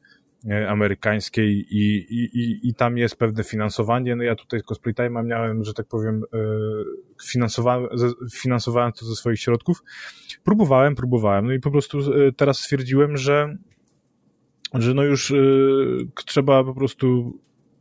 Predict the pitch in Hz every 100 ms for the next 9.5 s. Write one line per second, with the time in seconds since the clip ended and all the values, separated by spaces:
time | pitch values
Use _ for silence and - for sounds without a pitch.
0 | _ 131 135 135 120 139 123 123 - 123
1 | 117 98 - - 110 - - - - -
2 | - - 117 113 113 113 113 120 120 127
3 | 120 123 117 113 123 120 117 113 120 120
4 | 117 110 117 110 120 - 117 107 113 107
5 | 107 107 139 - 127 123 - 113 104 101
6 | 101 104 101 104 156 160 _ _ 120 107
7 | 117 117 131 120 113 - 117 117 117 120
8 | 113 113 113 113 107 107 104 107 107 104
9 | 101 - 139 180